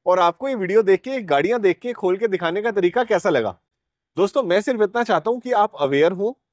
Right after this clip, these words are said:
आपको बेहतरीन से बेहतरीन डील मिले, आपका एक एक रुपया सही जगह लगे।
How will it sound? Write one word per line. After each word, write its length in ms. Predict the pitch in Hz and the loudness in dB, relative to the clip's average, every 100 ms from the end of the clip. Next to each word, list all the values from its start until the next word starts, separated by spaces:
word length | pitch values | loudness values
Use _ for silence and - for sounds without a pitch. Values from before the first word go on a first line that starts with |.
| _ | _
आपको 300 | 147 156 262 | -2 -2 -4
बेहतरीन 400 | 185 147 165 202 | -2 -2 -2 -6
से 140 | 233 226 | -2 0
बेहतरीन 400 | 143 170 202 196 | 0 0 -2 -2
डील 200 | 156 170 | -4 0
मिले, 220 | 190 254 | 0 0
आपका 340 | 202 175 175 | 0 0 4
एक 220 | 247 214 262 | 4 4 0
एक 120 | 240 | -8
रुपया 240 | 214 233 | -6 -6
सही 220 | 247 208 | -6 -6
जगह 200 | 190 170 | -4 -4
लगे। 200 | 135 98 | -4 -6